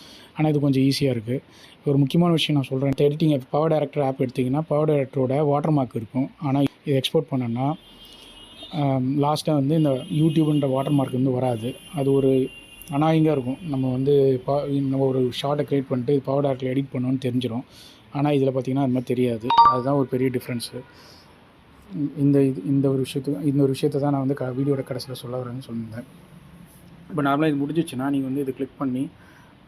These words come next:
ஆ, எக்ஸ்போர்ட் கொடுத்துடலாம். எக்ஸ்போர்ட் கொடுத்தீங்கன்னா இந்த ப்ராஜெக்ட் வந்து எக்ஸ்போர்ட் ஆயிடும். இப்போ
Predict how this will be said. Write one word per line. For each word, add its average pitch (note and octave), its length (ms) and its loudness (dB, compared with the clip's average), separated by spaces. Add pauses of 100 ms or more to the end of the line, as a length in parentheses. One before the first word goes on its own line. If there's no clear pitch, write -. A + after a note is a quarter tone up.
ஆ, C3 220 -4
எக்ஸ்போர்ட் C3+ 480 -4 (100)
கொடுத்துடலாம். A#2 360 -12 (220)
எக்ஸ்போர்ட் C#3+ 420 -4
கொடுத்தீங்கன்னா C3 480 -4 (600)
இந்த C3 140 -6
ப்ராஜெக்ட் C#3 280 -2
வந்து C3 260 -2
எக்ஸ்போர்ட் B2+ 280 -10
ஆயிடும். A2+ 280 -12 (840)
இப்போ C#3 100 -8